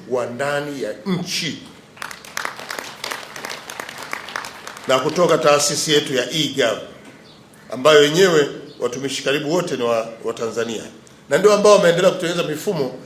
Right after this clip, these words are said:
inayosomana kati ya taasisi na taasisi ndani ya serikali. Lakini nimefa-, nimefurahi pale kujumlishwa kwamba jumla mifumo mia mbili ishirini na tatu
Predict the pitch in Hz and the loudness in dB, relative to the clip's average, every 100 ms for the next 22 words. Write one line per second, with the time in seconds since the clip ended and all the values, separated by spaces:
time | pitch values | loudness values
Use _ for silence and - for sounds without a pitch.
0 | - - 160 175 165 - 151 170 160 143 | -14 -4 2 4 2 0 0 2 2 0
1 | 143 143 139 117 120 127 165 - 117 127 | -2 -4 -4 -4 -6 -6 -8 -8 -6 -4
2 | 117 - 135 107 101 - - - 110 127 | -6 -6 -12 -12 -16 -20 -20 -8 -2 0
3 | 107 - 98 - 90 - - - _ - | -2 -6 -10 -8 -10 -12 -20 -20 _ -20
4 | - - - - - - - - 180 190 | -20 -20 -20 -20 -20 -20 -14 -4 0 2
5 | - 196 165 170 165 214 202 190 208 180 | 4 4 4 -2 2 6 6 4 0 0
6 | 170 175 190 196 180 190 175 160 123 - | -2 0 0 0 0 4 4 4 -2 -4
7 | - - - - - - 220 214 190 175 | -14 -20 -20 -20 -20 0 4 6 4 2
8 | - 196 175 170 170 180 - 147 131 175 | 0 2 4 2 2 -2 -2 -2 0 0
9 | 175 185 | 0 -4